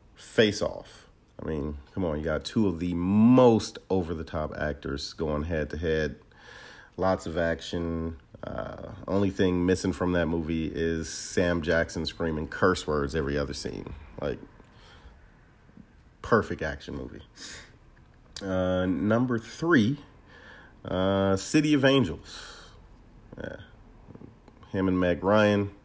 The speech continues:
Really liked it. Pretty dope movie. Uh, no action in that one at all.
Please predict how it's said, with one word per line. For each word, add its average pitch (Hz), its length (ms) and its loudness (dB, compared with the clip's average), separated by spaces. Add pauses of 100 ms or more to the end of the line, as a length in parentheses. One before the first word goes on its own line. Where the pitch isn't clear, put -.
(960)
Really 113 220 0
liked 80 260 0
it. 82 120 -6 (200)
Pretty 90 240 -2
dope 76 220 -4
movie. 73 340 -6 (580)
Uh, - 360 -10 (100)
no 92 240 4
action 87 340 2
in 78 100 0
that 76 180 0
one 78 160 0
at 73 100 0
all. 71 260 -2